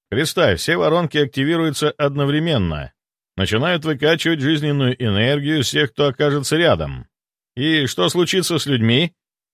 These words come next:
уточнил Кирилл. «В лучшем случае умрут быстро, в худшем превратятся в живых мертвецов.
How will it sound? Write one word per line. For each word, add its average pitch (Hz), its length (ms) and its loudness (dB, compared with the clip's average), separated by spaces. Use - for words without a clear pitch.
уточнил 92 500 -4
Кирилл. 90 420 -2
«В 78 100 -8
лучшем 185 380 0
случае 185 420 2
умрут 185 260 2
быстро, 95 580 -2
в - 80 -16
худшем 175 400 0
превратятся 143 720 2
в 160 60 -2
живых 135 340 0
мертвецов. 120 760 0